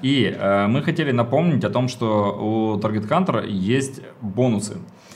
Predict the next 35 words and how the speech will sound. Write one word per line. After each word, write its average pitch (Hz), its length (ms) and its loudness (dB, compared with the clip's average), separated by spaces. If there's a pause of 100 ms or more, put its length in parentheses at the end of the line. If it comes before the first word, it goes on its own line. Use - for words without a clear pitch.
(440)
А, 101 560 2
итак, 127 440 2
э, 101 200 -2
сейчас 117 360 -2
будет, 120 380 -2
собственно 120 360 -4
говоря, 120 320 2
еще 113 520 0
одна 104 480 2
магия. 110 640 2 (200)
А, 95 580 0 (140)
в 160 460 2
комментариях, 131 640 2
обратите 123 360 -2
внимание, 135 380 2
в - 80 -4
комментариях 123 560 2
к - 220 -16
посту, 123 680 2 (160)
не 123 300 2
в 127 40 -4
самой 147 380 2
трансляции. 156 600 2
Если 104 200 -2
вы 110 80 -4
смотрите 113 580 0
трансляцию 120 480 -2
с - 80 -10
мобильного, 131 420 0
то 107 60 -2
лучше 117 280 -4
перейти 120 280 0
в - 60 -4
сам 107 280 0
пост. 190 260 0